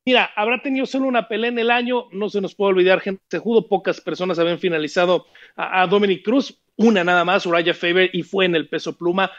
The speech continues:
nadie lo había finalizado en peso gallo, y la manera en la que pasa por encima de Cejudo, pues también es impresionante, pero bueno, fue una pelea nada más en el año y a veces se olvida un poco. Sé que habrá gente de Ecuador hablando del, de, del tema de Chito Vera,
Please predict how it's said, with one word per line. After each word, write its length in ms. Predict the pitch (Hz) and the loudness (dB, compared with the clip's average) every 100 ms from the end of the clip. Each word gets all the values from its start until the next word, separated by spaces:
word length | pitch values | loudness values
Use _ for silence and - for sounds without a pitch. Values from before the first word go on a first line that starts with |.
| - - | -18 -4
nadie 300 | 180 185 165 | 2 4 2
lo 60 | |
había 160 | 151 165 | 2 -2
finalizado 440 | 170 143 139 160 | -2 -4 -2 -4
en 60 | 151 | -4
peso 260 | - - | -12 -6
gallo, 320 | 151 156 165 156 - - | -2 0 0 -2 -10 -18
y 80 | 196 | -2
la 80 | 180 | 0
manera 240 | 165 175 180 | 2 2 4
en 60 | |
la 80 | 156 | 2
que 180 | - 147 | 0 -6
pasa 300 | 165 180 156 | -4 -4 -2
por 120 | 156 | -2
encima 280 | 147 165 151 | -2 -2 -4
de 280 | - - - | -6 -16 -12
Cejudo, 380 | 147 156 160 - - - | -4 2 2 0 -10 -10
pues 140 | 165 | -4
también 220 | 185 190 | -2 -2
es 80 | 180 | -2
impresionante, 600 | 208 202 220 214 220 220 - | -2 -2 -2 0 0 -2 0
pero 100 | 180 | 0
bueno, 160 | 185 | 0
fue 160 | 170 214 | 0 0
una 180 | 208 190 | 0 0
pelea 220 | 180 185 | 0 0
nada 180 | 185 180 | 0 -2
más 180 | 180 185 | -4 -4
en 80 | 175 | -2
el 100 | 170 | 0
año 220 | 180 180 | 0 0
y 20 | |
a 80 | 151 | 0
veces 340 | 156 165 - _ _ | -2 -6 -10 _ _
se 180 | - - _ 196 | -20 -20 _ -4
olvida 200 | 208 226 | -2 -2
un 100 | 208 | 0
poco. 500 | 277 269 277 247 - | 0 0 0 0 -2
Sé 200 | 226 190 | -6 -2
que 80 | 196 | -2
habrá 160 | 196 | 0
gente 240 | - 185 190 | -2 -4 -4
de 80 | |
Ecuador 280 | 160 175 196 | -4 0 2
hablando 280 | 185 185 185 | 2 2 0
del, 140 | 165 - | -4 -6
de, 320 | 165 165 156 | -4 -2 0
del 180 | 170 165 | 0 0
tema 220 | 180 180 | 0 -2
de 80 | 170 | -6
Chito 240 | 170 180 | -8 -6
Vera, 320 | 202 220 214 | 0 0 0